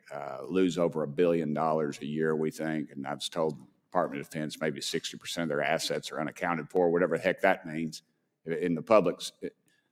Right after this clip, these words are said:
sector, you go to jail for that kind of crap. So tell me.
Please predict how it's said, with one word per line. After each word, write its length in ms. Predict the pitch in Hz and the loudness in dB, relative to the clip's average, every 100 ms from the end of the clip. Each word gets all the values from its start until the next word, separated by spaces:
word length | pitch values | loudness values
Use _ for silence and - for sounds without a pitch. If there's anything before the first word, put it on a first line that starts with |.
| _ | _
sector, 360 | - 95 - 87 | 4 4 4 2
you 100 | 85 | 4
go 140 | 90 | 4
to 80 | 80 | 4
jail 260 | 78 98 | 4 6
for 160 | 87 76 | 4 0
that 180 | 73 - | -4 -4
kind 160 | 71 | -8
of 80 | 67 | -10
crap. 400 | - 69 69 - _ _ _ _ | -6 -4 -4 -8 _ _ _ _
So 260 | - 73 - - | -2 -2 -2 -2
tell 200 | 92 73 | 0 0
me. 200 | 60 | -2